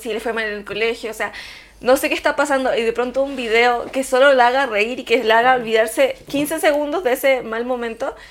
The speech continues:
uno los está ayudando, entonces siento que es mucho más que eso, es ayudar a que la gente tenga un buen día, es darles como ese, esa cuota de felicidad, como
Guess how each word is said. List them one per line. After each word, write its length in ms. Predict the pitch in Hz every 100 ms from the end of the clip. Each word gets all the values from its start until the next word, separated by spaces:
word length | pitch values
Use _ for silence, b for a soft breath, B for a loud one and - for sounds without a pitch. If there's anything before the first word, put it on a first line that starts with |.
| B B B B _ _ _
uno 220 | - 247 285
los 140 | 294
está 220 | 269 -
ayudando, 560 | 262 262 233 240 220 175
entonces 420 | 202 196 233 247
siento 320 | 247 233 254
que 480 | 247 220 214 208 208 b b -
es 80 | 294
mucho 260 | 254 247 254
más 160 | 285
que 160 | 240 226
eso, 160 | 226
es 80 | 233
ayudar 320 | 247 214 214
a 80 | 233
que 80 | 233
la 80 | 247
gente 180 | 233 208
tenga 200 | 233 220
un 80 |
buen 180 | 208 202
día, 560 | 202 214 214 214 214 214 B B -
es 440 | 214 220 262 214 196
darles 480 | 214 202 233 254 -
como 360 | 208 196 180 190
ese, 440 | 254 226 208 220
esa 640 | 233 - - - 226 220 -
cuota 320 | 208 214 214
de 60 |
felicidad, 960 | - 226 208 - - 180 208 208 208 190
como 400 | 202 190 190 190